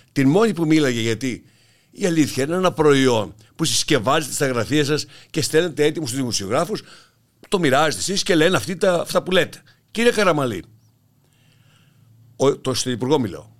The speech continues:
Άντε ο κύριος Μητσοτάκης σας επέτρεψε να κατεβείτε στις εκλογές, άντε εσείς τσίπα δεν έχετε, ο θείος σας, ο Καραμαλής, και αυτός τι γνώμη έχει γι' αυτό; Τι σας είπε;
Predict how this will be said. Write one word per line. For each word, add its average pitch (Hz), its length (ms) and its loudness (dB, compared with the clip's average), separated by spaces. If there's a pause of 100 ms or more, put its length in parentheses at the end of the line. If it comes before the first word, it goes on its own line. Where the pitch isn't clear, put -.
Άντε 208 280 0
ο - 20 4
κύριος 185 220 -2
Μητσοτάκης 156 500 -2
σας 160 180 -2
επέτρεψε 156 600 -2 (220)
να 151 120 -4
κατεβείτε 151 340 2
στις 117 160 -2
εκλογές, 107 460 -2 (1000)
άντε 220 300 0
εσείς 156 220 -2
τσίπα 156 320 -2
δεν 117 180 0
έχετε, 180 360 -2 (720)
ο 196 140 0
θείος 240 440 0
σας, - 320 -12 (320)
ο - 140 -2
Καραμαλής, 202 680 0 (800)
και - 100 0
αυτός - 380 0
τι 269 140 -6
γνώμη 262 420 2
έχει 90 200 -2
γι' - 80 -14
αυτό; - 280 -20 (1000)
Τι 247 100 -4
σας - 300 2
είπε; 233 360 -2